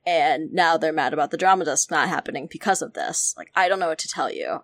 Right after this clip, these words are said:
I'm, I'm sorry that this is the thing that you're angry over. I'm, I'm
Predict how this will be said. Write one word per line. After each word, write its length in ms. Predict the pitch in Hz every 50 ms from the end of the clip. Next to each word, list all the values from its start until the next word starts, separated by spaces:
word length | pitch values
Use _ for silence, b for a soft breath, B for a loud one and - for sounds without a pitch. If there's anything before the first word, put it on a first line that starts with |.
| _
I'm, 200 | - 175 160 165 -
I'm 160 | - 196 202 202
sorry 580 | - - - 208 180 180 185 185 190 190 196 190
that 220 | - 175 170 _
this 220 | - 151 - -
is 140 | 165 156 -
the 100 | - -
thing 240 | - - 147 123 135
that 140 | 127 - -
you're 160 | 143 123 - -
angry 400 | 127 135 135 127 - 123 113 120
over. 520 | 104 95 - 165 - - 65 82 - - _
I'm, 300 | - 170 165 160 156 135 -
I'm 240 | - 156 147 156